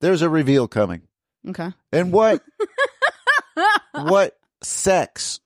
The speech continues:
Speaker 1: would you say is the average Costco customer?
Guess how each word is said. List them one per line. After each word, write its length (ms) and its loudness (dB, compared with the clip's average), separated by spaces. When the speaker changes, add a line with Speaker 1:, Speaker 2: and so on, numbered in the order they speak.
Speaker 1:
would 200 -2
you 120 -2
say 520 0
is 120 -8
the 180 2
average 400 2
Costco 800 -2
customer? 580 -6